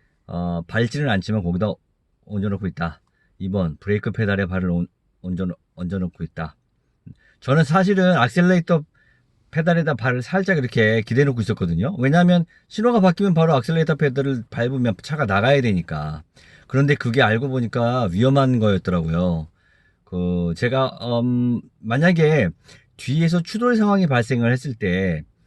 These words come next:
만약에 악셀레이터에다 발을 올-, 올려놓고 있는 상황이면 어떻게 될까요?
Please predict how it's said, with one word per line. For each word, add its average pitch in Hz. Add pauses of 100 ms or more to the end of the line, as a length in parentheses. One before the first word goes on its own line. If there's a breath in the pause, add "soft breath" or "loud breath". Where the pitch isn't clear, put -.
(260 soft breath)
만약에 135
악셀레이터에다 175
발을 131
올-, 113
올려놓고 139
있는 123
상황이면 120
어떻게 104
될까요? 87